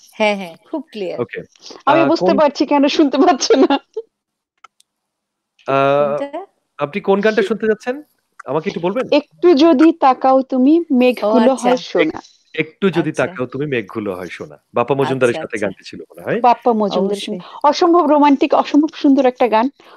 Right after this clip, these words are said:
Speaker 3: মোমের আলো জ্বালিয়ে, আহ, বাপ্পা করেছে। দেখতেই খুব
Speaker 1: আচ্ছা।
Speaker 3: ভালো লাগে।
Speaker 1: তাই না? আচ্ছা, আচ্ছা।
Speaker 2: আপনি সোনিয়া,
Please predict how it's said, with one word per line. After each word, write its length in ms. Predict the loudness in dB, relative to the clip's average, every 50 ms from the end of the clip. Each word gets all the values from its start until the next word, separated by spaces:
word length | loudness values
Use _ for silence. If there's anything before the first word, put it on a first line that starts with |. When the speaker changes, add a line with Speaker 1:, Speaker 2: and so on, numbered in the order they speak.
| -12 _ 0
Speaker 3:
মোমের 280 | 0 2 2 4 4 4
আলো 200 | 4 4 4 4
জ্বালিয়ে, 460 | 4 4 4 2 4 4 2 2 2 0
আহ, 360 | 0 2 2 2 2 2 2
বাপ্পা 440 | 0 -2 -2 _ -4 -4 -4 -4 -4 _ _ _ -20 -16 -6 -2
করেছে। 420 | -2 0 0 0 0 2 0 0 0 _ -14 -18 _ _ -20 -20 -20 _ _ _ _ _ _ _ _ _ -4
দেখতেই 320 | -2 -2 0 2 2 0 0
খুব 160 | 0 0 -2
Speaker 1:
আচ্ছা। 100 | 0 2
Speaker 3:
ভালো 160 | 2 2 4
লাগে। 280 | 2 2 2 2 0 2 2 0 0 _ _ _ _ _ -2 -2 0 -2 -4 -2 0
Speaker 1:
তাই 220 | 0 0 0 -2
না? 220 | -4 -6 -6 -8 -8 -12 _ _ _ _ _ _ -18
আচ্ছা, 400 | -16 -16 -16 -14 -12 -8 -4 -4
আচ্ছা। 220 | -4 -4 -6 -10 -10
Speaker 2:
আপনি 160 | -6 -6 -6
সোনিয়া, 520 | -6 -4 -2 -2 0 2 2 2 2 2